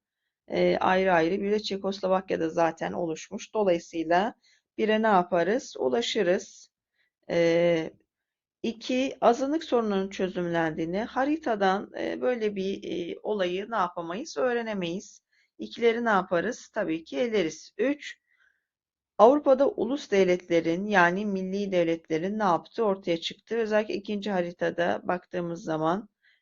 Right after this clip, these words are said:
e, bunu ne yapıyoruz? Görüyoruz. İşte, e, Avusturya ayrı, e, Macaristan ayrı, e, Çekoslovakya gibi ayrı ayrı devletler ne yapmış? Oluşmuş. Yugoslavya gibi devletler oluşmuş. Dolayısıyla cevabımız ne?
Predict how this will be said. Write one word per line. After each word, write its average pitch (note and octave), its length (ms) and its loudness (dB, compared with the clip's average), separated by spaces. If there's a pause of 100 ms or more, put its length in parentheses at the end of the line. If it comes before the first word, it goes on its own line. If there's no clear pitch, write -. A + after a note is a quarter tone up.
(140)
e, F3 220 0
bunu G3+ 220 -2
ne G#3 40 0
yapıyoruz? F#3 680 -2
Görüyoruz. G#3 840 0
İşte, F#3+ 480 -4 (560)
e, - 200 0
Avusturya G3+ 680 0
ayrı, E3+ 600 2 (100)
e, - 500 -6
Macaristan F#3+ 840 -2
ayrı, E3 640 -4 (480)
e, - 680 -2
Çekoslovakya G3 720 -2
gibi F3+ 180 -6
ayrı G3+ 280 2
ayrı F3 220 0
devletler F3 540 0 (440)
ne G#3 100 -2
yapmış? G#3 560 0
Oluşmuş. F3+ 680 0
Yugoslavya F#3 580 -2
gibi G3 220 -6
devletler F3+ 440 -2
oluşmuş. E3+ 540 -6
Dolayısıyla G3 440 -4
cevabımız F3 640 -2
ne? G3 280 -2